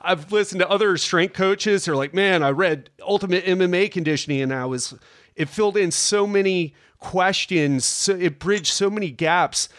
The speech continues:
that people had." And if you're listening right now,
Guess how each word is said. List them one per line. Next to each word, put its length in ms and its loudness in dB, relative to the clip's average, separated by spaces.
that 260 0
people 400 -2
had." 400 2
And 160 -2
if 120 -6
you're 120 -4
listening 400 0
right 200 0
now, 360 2